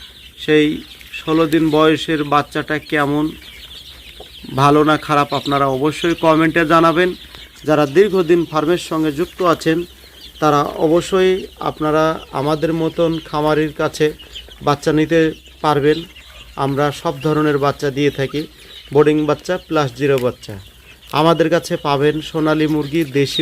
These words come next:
মুরগি, কড়কনাথ, ফাউমি, এ ধরনের বাচ্চা পাওয়া যায়। যদি আপনারা নিতে চান, আমাদের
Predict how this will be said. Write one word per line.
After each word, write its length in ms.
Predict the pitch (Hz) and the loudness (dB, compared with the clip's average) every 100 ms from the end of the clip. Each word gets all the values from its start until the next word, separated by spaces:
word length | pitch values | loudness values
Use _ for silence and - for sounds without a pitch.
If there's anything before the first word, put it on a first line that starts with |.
| 143 | 0
মুরগি, 280 | 147 139 165 - | 0 0 -2 2
কড়কনাথ, 500 | 143 143 147 151 151 - | 2 2 0 -4 -4 -4
ফাউমি, 360 | 151 151 151 165 175 - - - - - - - - | 0 2 4 2 -2 -16 -20 -20 -20 -20 -20 -8 2
এ 20 | 151 | 2
ধরনের 300 | 151 160 156 139 | 4 4 2 2
বাচ্চা 280 | 143 135 156 139 | 0 0 -6 -2
পাওয়া 180 | 143 139 123 | 2 2 0
যায়। 160 | 131 - - - - 131 | -4 -6 -20 -20 -16 -2
যদি 160 | 147 156 151 | 0 2 0
আপনারা 260 | 151 147 143 | 0 -2 0
নিতে 180 | 147 156 151 | -2 -2 -2
চান, 140 | 180 160 | 0 2
আমাদের 220 | 139 135 | 0 0